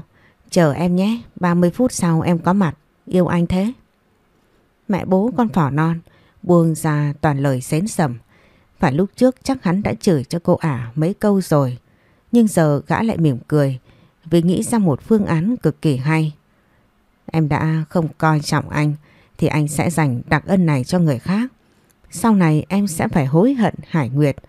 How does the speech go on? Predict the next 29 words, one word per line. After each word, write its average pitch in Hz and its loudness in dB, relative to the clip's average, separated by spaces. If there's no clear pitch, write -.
Chắc 214 -2
em 175 0
không 170 0
biết 247 2
rằng 139 -2
kẻ 170 2
nào 156 4
đã 156 -2
dám 180 -2
coi 214 0
thường 165 0
anh 165 -2
thì 208 4
đều 170 6
nhận 160 0
được 160 2
những 214 0
kết - -4
cục - -4
không 151 0
tốt. 196 0
Anh 147 0
đã 143 0
cho 160 2
em 151 0
rất - -2
nhiều 151 4
cơ 185 2
hội 156 2